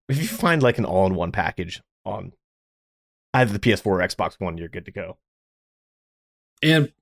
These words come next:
Speaker 2: you know, that's also stealth game. Like, I think the last good stealth game I played,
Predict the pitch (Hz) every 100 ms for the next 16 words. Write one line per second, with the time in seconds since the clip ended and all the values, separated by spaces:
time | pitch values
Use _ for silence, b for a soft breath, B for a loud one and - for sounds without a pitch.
0 | - 196 147 123 _ _ _ _ - 175
1 | - 151 170 - 143 127 117 _ _ _
2 | _ - - 208 - 113 110 110 - 135
3 | 151 185 294 151 123 147 185 - - 139
4 | 135 - 131 - 156 170 175 180 185 202